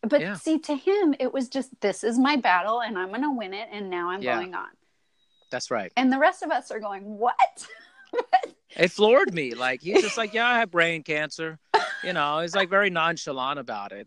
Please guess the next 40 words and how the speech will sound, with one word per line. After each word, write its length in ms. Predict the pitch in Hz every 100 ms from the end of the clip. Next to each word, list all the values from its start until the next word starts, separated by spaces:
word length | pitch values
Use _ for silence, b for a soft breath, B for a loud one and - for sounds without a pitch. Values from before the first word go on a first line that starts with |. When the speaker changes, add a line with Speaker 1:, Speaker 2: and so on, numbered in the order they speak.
| -
Speaker 2:
And 80 | 135
I'm 80 | 143
Speaker 1:
He 40 |
Speaker 2:
like, 140 | 139 -
"Dude, 220 | 165 160
you 80 | 151
had 120 | 147
Speaker 1:
was. 60 | -
Speaker 2:
brain 280 | 139 170 143
cancer." 460 | 143 113 107 131
He's 160 | 135 139
like, 180 | 175 220
"Yeah, 100 | 208
I 100 | 220
know." 360 | 147 113 120 -
It's 260 | 143 - -
just 280 | 143 -
like, 280 | 139 131 123 - _ _ -
it's 100 | 233
not 100 | 285
like 220 | 196 175
you, 140 | 170
like, 280 | 156 139 - _
strained 380 | - 156 160 139
your 80 | 127
hamstring 560 | 131 175 185 127 101
or 60 | 98
something. 460 | - 95 - 98 - b b b -
And 100 | 139
it's 160 | 139
like, 280 | 151 151 151 -
<laughs> 320 | 480 427 -
you 120 | 269
know. 300 | 170 170 185 _ _
Speaker 1:
Right. 520 | 262 285 381 302 214 - B B B -
Speaker 2:
He 160 | 175
is 60 | 220
Speaker 1:
That 60 | 294
Speaker 2:
just, 180 | 294
like, 400 | 214 185 175 -